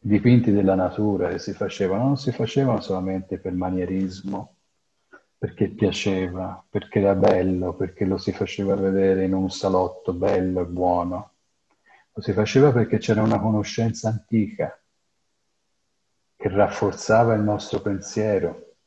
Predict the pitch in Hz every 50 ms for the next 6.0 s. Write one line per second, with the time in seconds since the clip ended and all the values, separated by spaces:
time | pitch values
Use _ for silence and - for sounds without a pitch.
0 | _ _ _ _ - - - - - - _ - 110 107 104 - - - 107 101
1 | 101 - - 110 107 104 104 101 98 101 98 95 - - 101 95 98 95 98 95
2 | 101 101 101 101 95 87 - 87 80 82 - - _ _ _ _ _ _ _ _
3 | _ _ _ _ _ _ _ _ _ _ _ _ _ _ _ _ - - 90 -
4 | - - 92 - - - 113 113 123 123 110 101 92 95 98 104 - - - 107
5 | 101 - 101 92 - - - - - 117 113 104 92 87 85 - - _ _